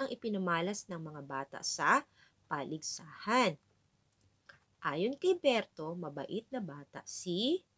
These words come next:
Nina. Anak, nakikita mo ba ang ginagawa ko para sa iyo? Para kay Ruben, mas gusto niya,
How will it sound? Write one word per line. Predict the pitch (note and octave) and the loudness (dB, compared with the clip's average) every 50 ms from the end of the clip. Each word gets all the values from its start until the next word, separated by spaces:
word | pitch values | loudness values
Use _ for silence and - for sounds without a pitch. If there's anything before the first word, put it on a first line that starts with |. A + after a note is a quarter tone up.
| _ _ _ _ _ _ _ _ _ | _ _ _ _ _ _ _ _ _
Nina. | - D#3+ C3 C3 C3+ C#3 C#3 C#3+ F3 F#3+ D#3+ - - _ _ _ _ _ _ _ _ _ _ _ _ _ _ _ _ _ _ _ _ _ _ _ _ _ _ _ _ _ _ _ _ _ _ _ _ _ _ _ _ _ _ _ _ _ _ _ - - _ - - _ _ _ _ _ _ _ _ _ _ _ - - _ _ _ _ _ _ _ _ _ _ _ _ _ _ _ _ _ _ _ _ _ _ _ | -18 -16 -16 -16 -14 -12 -4 0 2 2 2 2 -2 _ _ _ _ _ _ _ _ _ _ _ _ _ _ _ _ _ _ _ _ _ _ _ _ _ _ _ _ _ _ _ _ _ _ _ _ _ _ _ _ _ _ _ _ _ _ _ -20 -20 _ -18 -18 _ _ _ _ _ _ _ _ _ _ _ -20 -20 _ _ _ _ _ _ _ _ _ _ _ _ _ _ _ _ _ _ _ _ _ _ _
Anak, | - B3+ B3+ C4 D#4 E4+ E4+ - - _ | 0 2 4 6 8 6 6 4 2 _
nakikita | C#4 D4+ - F#4+ F#4 - A4 G4+ G#4 - G4 | -8 -6 -6 -6 0 2 4 4 4 4 2
mo | F#4+ F#4 D4+ | 2 2 2
ba | D4 D4 - | 2 2 2
ang | C#4+ C#4 | 2 2
ginagawa | A#3+ C4 B3 A#3 A3+ A3 F#3+ G#3 G3 F#3+ F3+ F3 E3 | 0 0 0 0 0 0 0 2 2 2 2 2 0
ko | - F#3 F3+ | -2 -6 -6
para | - E3+ D#3+ D3+ D#3+ D#3+ | -6 -8 -8 -8 -8 -8
sa | - - - - | -8 -8 -8 -8
iyo? | D3+ D3+ D3+ D3+ F3 A#3 C#4+ - _ _ - - - - _ _ _ _ _ _ - - - - _ _ _ _ | -8 -6 -2 2 2 2 2 0 _ _ -14 -14 -14 -14 _ _ _ _ _ _ -20 -20 -20 -20 _ _ _ _
Para | _ - F3 E3 E3+ G3+ G#3 | _ 0 0 2 2 0 2
kay | - D4 D#4 | 4 4 6
Ruben, | E4+ F#4 F4+ B3+ F#3+ F3 D3+ D3+ F3 A3 A#3 | 6 6 4 4 4 2 2 2 0 -2 -2
mas | A3 F#3 F#3 F3+ - | -2 -4 -4 -4 -4
gusto | - - F#3+ - - - | -6 -6 -6 -6 -6 -4
niya, | F#3+ F3 E3 F3 F3 F#3 | -4 -2 0 2 2 2